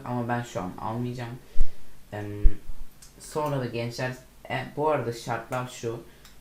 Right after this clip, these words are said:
Discord hesabınızda daha önce nitro almamış olmanız gerekiyor. Ama bu şöyle,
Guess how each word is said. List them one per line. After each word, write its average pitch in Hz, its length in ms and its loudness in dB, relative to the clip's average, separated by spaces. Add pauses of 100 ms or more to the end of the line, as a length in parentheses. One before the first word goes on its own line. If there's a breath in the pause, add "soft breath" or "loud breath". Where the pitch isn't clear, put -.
Discord 123 440 -6
hesabınızda 110 680 -8
daha 113 180 -8
önce 101 180 -10
nitro - 280 2
almamış 117 540 -2
olmanız 95 380 -6
gerekiyor. 92 460 -8 (460 loud breath)
Ama 123 260 -2
bu 127 60 -10
şöyle, 143 600 -4